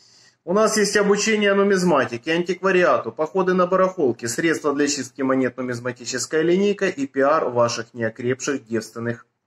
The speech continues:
каналов. А с вами самый мечтательный мальчик Ютуба.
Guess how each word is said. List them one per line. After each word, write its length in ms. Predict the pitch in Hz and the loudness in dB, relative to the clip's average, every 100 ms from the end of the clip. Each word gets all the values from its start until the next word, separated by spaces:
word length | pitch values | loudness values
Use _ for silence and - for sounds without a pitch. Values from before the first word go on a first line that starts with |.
| _ | _
каналов. 520 | 135 131 110 95 - _ _ _ _ _ _ _ _ | -2 0 0 -2 -8 _ _ _ _ _ _ _ _
А 140 | - 220 | -2 0
с 140 | 220 | 0
вами 480 | 226 196 131 110 107 | 2 2 2 0 -4
самый 460 | - - 208 214 214 | -6 0 2 2 2
мечтательный 1000 | 208 196 - - 170 165 170 170 175 170 | 2 0 -2 0 0 2 0 2 2 0
мальчик 600 | 143 139 135 131 139 - - | 0 0 0 0 -4 -6 -6
Ютуба. 760 | 135 143 147 143 113 101 92 | 0 0 0 -4 0 0 -2